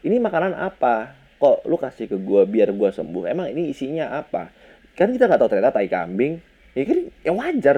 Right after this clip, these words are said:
gitu loh. Kenapa orang nggak boleh menanyakan apa itu,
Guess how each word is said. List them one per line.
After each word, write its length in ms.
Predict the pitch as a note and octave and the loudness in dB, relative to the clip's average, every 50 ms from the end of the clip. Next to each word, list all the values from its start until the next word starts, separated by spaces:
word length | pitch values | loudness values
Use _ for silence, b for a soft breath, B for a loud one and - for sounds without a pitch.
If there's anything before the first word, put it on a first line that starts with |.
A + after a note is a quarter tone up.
| A#2+ | 2
gitu 160 | C#3+ C3+ A2+ G2 | 0 0 0 0
loh. 120 | F2 - b b b b b b b b | -2 -4 b b b b b b b b
Kenapa 320 | - - F3+ F#3 - B3+ | -8 -6 -6 -4 -2 -2
orang 320 | A#3 - F#3 G3+ G#3 G3 D#3+ | 2 4 4 4 4 4 4
nggak 120 | B2+ - A#2 | 4 4 4
boleh 160 | B2 B2 C3+ | 4 4 4
menanyakan 640 | C#3 C3+ C3+ C3 B2+ B2 C3 D3 D#3+ - D#3 C#3+ - | 2 -2 -6 -6 -4 -4 -4 -4 -4 -2 -4 -4 -4
apa 320 | - D3+ - - D#3+ - | -6 -6 -2 -2 0 0
itu, 320 | - B2 - - A2+ G2 | -2 -4 -4 -4 -4 -4